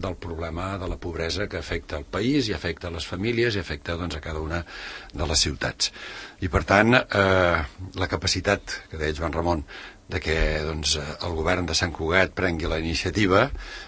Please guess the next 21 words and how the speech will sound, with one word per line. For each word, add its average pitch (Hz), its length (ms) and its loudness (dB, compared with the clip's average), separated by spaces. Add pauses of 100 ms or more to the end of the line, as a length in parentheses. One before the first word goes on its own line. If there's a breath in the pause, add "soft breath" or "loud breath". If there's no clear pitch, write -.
de 87 80 -6
dir, 85 80 -4
"Escolta, 90 320 -4
posem 87 320 10
això 87 240 2
damunt 85 220 -2
la 90 100 0
taula, 117 480 6
posem 98 300 2
unes 87 200 0
mesures 87 460 2
concretes, 110 560 0
posem 101 460 4 (580 loud breath)
un, 101 540 8 (260)
un, 95 380 2 (220)
eh, 78 440 0
pressupost 98 800 4
o 87 80 0
una 92 320 2
aportació 95 880 2 (420 soft breath)
concreta", 113 680 4